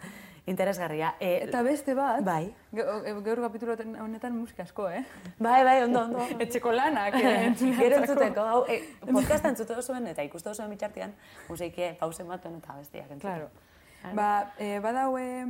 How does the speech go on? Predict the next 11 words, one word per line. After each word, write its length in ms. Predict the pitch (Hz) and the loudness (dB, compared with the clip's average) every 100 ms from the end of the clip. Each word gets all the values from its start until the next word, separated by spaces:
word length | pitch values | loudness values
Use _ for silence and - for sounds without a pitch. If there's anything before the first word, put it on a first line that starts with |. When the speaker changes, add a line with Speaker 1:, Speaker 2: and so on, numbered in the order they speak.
| 247 | -6
Speaker 2:
abeslari 460 | 233 240 226 233 240 | -4 -4 -4 -6 -6
bat, 320 | 240 226 226 - - | -6 -8 -12 -20 -14
eh, 380 | 190 180 185 - _ - _ - | -10 -8 -10 -14 _ -20 _ -10
zero 180 | 226 220 | -6 -6
setenta 340 | 202 208 202 185 | -6 -8 -8 -8
seik, 220 | 196 180 | -8 -10
bueno, 280 | 170 147 - | -10 -10 -14
eh, 300 | 160 160 156 - | -14 -14 -14 -12
zero 280 | 175 165 160 | -12 -10 -12
hirurotamar 600 | 170 165 165 165 180 175 | -10 -10 -8 -8 -8 -10
seik, 440 | - 185 175 - | -10 -14 -14 -20